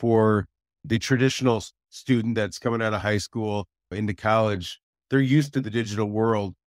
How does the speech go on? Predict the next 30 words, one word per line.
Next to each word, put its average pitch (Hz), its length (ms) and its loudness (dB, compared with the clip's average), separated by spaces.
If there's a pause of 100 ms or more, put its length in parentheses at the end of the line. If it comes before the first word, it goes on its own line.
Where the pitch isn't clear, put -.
(260)
And 117 180 -2
so 120 300 2
as 127 260 0
they 135 80 2
get 131 160 0
into 120 460 0
unfamiliar 117 560 -4
situations, 101 1000 -6 (460)
it's 127 180 -8
easy 147 240 4
for 127 140 -4
them 113 180 -2
to 110 80 -2
hide 110 260 0
behind 113 400 -2
the, 104 220 -4 (320)
their 110 160 -6
laptops 107 640 -2
or 110 60 -6
not 107 260 0
engage. 101 600 -2 (380)
And 127 120 4
we're 135 80 6
seeing 151 240 2
a 143 60 2
big 139 180 2
drop 113 300 2 (580)
off 104 300 -2
in, 92 280 -6 (280)
in, 95 340 -6